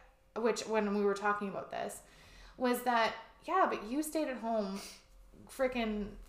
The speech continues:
isolated with your kids for how many years? Maybe you deserve to do some of that stuff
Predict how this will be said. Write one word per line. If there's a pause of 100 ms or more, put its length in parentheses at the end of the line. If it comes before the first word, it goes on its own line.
isolated
with
your
kids
for
how
many (100)
years? (500)
Maybe
you
deserve (260)
to
do
some
of
that
stuff